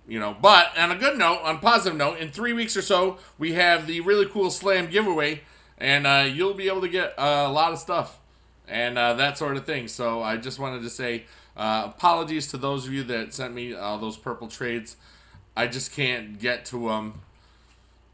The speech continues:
And it really, it really is sad. Um, but, you know, you are really wonderful and awesome. And I almost, like, gave up on this and just put, uh, I almost used my, just my webcam at the end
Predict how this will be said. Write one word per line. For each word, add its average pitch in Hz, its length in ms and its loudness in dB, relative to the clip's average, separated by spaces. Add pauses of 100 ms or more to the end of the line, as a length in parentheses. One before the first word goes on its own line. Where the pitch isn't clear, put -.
(100)
And 117 240 0
it 127 60 -4
really, 156 340 -2
it 131 60 -2
really 135 360 -2
is 117 120 -6
sad. 107 460 0 (640)
Um, 104 460 -4 (100)
but, 117 400 0 (640)
you 110 140 -10
know, 101 340 -6 (320)
you 113 240 -8
are 113 260 -2
really 110 260 -4
wonderful 104 460 -10
and 104 100 -4
awesome. 101 520 -8
And 101 260 -8
I 120 160 -2
almost, 143 360 -2
like, 110 200 -4
gave 113 200 -2
up 113 160 -4
on 107 160 -6
this 101 320 -10 (280)
and 101 280 -8
just 107 200 -12
put, 110 220 -6
uh, 101 240 -2
I 98 180 -6
almost 110 340 -8
used 104 220 -10
my, 101 160 -8
just 98 260 -12
my 98 100 -6
webcam 98 440 -8
at 92 120 -12
the 101 100 -10
end 95 200 -10